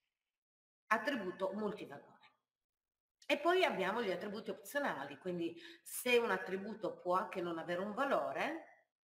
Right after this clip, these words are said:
come in questo caso la patente, un-, uno potrebbe anche non avere mai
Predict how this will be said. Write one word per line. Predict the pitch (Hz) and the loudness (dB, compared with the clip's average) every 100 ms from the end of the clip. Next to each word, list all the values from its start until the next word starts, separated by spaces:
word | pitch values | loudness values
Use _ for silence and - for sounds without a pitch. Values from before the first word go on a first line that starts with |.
| _ _ _ | _ _ _
come | _ 165 165 127 - _ _ _ _ _ | _ -4 -4 -6 -12 _ _ _ _ _
in | 165 | -10
questo | 160 - - | -8 -8 0
caso | 196 202 175 | 2 2 0
la | 143 | -4
patente, | - 170 160 139 139 185 | -6 -6 -4 -6 -8 -4
un-, | 240 170 147 127 127 | -2 -2 -6 -14 -18
uno | 170 147 _ | -20 -20 _
potrebbe | _ 131 | _ -16
anche | 135 - | -16 -14
non | 143 143 | -10 -8
avere | 147 135 135 | -8 -8 -12
mai | 131 | -14